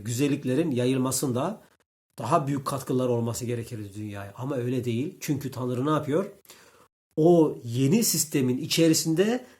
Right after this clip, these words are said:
yeni bir problemi çıkarıyor kendi içerisinde. Bakalım insanlar, e, bunu aşacaklar mı diye. Evet, bu müthiş bir şey yani. Bu tanrısal düzen karşısında ben şapka çıkarırım yani.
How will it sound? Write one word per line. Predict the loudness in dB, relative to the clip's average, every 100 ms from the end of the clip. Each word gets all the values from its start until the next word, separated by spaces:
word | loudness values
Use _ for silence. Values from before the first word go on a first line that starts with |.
| _
yeni | 6 10 10
bir | 10 8 4
problemi | 4 8 8 8
çıkarıyor | 2 -2 -2 -4 -6
kendi | -6 -4 -6
içerisinde. | -8 -12 -12 -12 -8
Bakalım | -6 4 6 6
insanlar, | 4 2 0 -2 -2 -10 _ _ _ -10
e, | -6 -4 4
bunu | 4 4
aşacaklar | 0 -2 -2 0 0
mı | -2 -8
diye. | -14 -16 -20 -20 -20 _ _ _ _ _ -2
Evet, | 0 0 -6 _ _ _
bu | -4
müthiş | 0 0 0
bir | -2
şey | -4 -6
yani. | -8 -8
Bu | -8
tanrısal | -4 -4 -2 0 0
düzen | 0 -4 -4
karşısında | -4 -4 -4 -4 -4 -8 _ _ _
ben | -8
şapka | -4 -4 -2 -2
çıkarırım | -2 -10 -14 -16
yani. | -16 -18